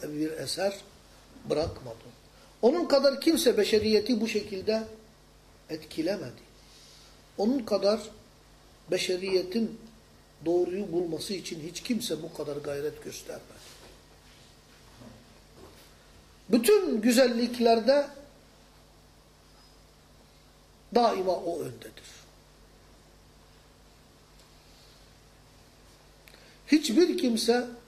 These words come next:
hiçbir güzellikte onunla boy ölçüşemez. Hiçbir kimse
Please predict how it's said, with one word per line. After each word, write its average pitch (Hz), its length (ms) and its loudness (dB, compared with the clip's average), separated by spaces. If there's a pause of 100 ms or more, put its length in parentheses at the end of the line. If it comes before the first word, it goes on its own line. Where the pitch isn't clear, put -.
hiçbir 240 340 4
güzellikte 180 680 -2
onunla 175 500 -2
boy 165 260 -2
ölçüşemez. - 800 -14 (1080)
Hiçbir 294 520 4
kimse 277 500 4